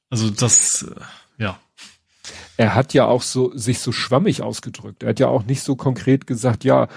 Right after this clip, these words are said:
Speaker 2: und das war Blödsinn und das war Blödsinn und das ist Blödsinn“, so dass man jetzt auch wirklich sagen könnte,
Speaker 1: Ja, er hätte
Speaker 2: dass
Speaker 1: irgendwie
Speaker 2: jetzt
Speaker 1: gesagt, so wie diese Menschen jetzt, die mich beraten haben, in der Ukraine reagieren, das gefällt mir nicht so ungefähr. Also irgendwie sowas ganz,
Speaker 2: Ja, äh,
Speaker 1: also gut, weil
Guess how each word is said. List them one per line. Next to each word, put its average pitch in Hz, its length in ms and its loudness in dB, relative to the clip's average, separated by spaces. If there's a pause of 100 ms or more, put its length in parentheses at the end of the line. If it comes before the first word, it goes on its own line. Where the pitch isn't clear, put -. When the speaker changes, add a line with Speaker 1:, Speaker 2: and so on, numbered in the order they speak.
(120)
Speaker 2:
und 117 240 -6
das 143 240 0
war 127 120 2
Blödsinn 127 420 -2
und 110 200 -8
das - 180 2
war 131 100 2
Blödsinn 123 540 -6
und 101 180 -8
das 139 140 2
ist 160 140 0
Blödsinn“, 131 560 -2 (240)
so 131 140 0
dass 127 240 2 (280)
man 123 180 2
jetzt 120 180 2
auch 127 160 -2
wirklich 131 300 -2
sagen 131 340 0
könnte, 127 300 -6
Speaker 1:
Ja, 120 60 0
er 117 40 4
hätte 139 60 4
Speaker 2:
dass 156 60 4
Speaker 1:
irgendwie 143 140 2
Speaker 2:
jetzt 120 100 0
Speaker 1:
gesagt, 135 160 2
so 127 260 0
wie 135 80 2
diese 156 280 0
Menschen 147 320 0
jetzt, - 240 -6
die 139 60 -4
mich 139 220 0
beraten 131 340 0
haben, 139 100 -2
in 127 60 -2
der 131 120 0
Ukraine 143 500 2
reagieren, 143 460 0
das 127 180 -2
gefällt 113 300 -4
mir 110 100 0
nicht 110 140 -2
so - 100 -4
ungefähr. 113 460 -4
Also 123 120 -4
irgendwie 127 200 0
sowas 113 260 -2
ganz, 113 560 -2
Speaker 2:
Ja, - 60 -16
äh, - 20 -20 (220)
Speaker 1:
also 127 160 2
gut, 143 180 -2 (340)
weil 131 240 0